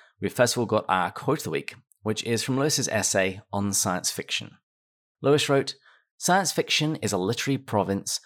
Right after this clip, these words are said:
I used to visit fairly often. I noticed that whenever critics said anything about it,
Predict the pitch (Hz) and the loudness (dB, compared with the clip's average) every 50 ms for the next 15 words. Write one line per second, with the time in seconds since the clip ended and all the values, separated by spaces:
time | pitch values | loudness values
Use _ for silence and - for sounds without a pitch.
0 | - - - - 92 90 85 95 117 113 - - - 104 90 98 92 113 - - | -12 -12 -6 -6 -4 -4 -2 -2 -2 -2 -2 -4 -4 -4 -4 -4 -2 -4 -4 -6
1 | - - - 131 135 127 123 113 - - - - - - - _ _ _ _ _ | -6 -2 -2 0 2 2 0 0 -2 -4 -8 -10 -12 -14 -20 _ _ _ _ _
2 | _ _ _ _ - 117 135 170 185 - 175 147 - - 113 107 110 127 170 160 | _ _ _ _ 0 2 2 2 2 0 -2 -2 0 0 2 2 2 0 -2 -4
3 | - - 143 - 110 - - - 113 101 - 113 110 120 - - 107 95 - 104 | -4 -4 -4 -4 -4 -4 -2 0 0 0 2 2 0 0 0 -2 -2 0 0 0
4 | 107 110 - - - - - | 0 0 -2 -6 -8 -10 -12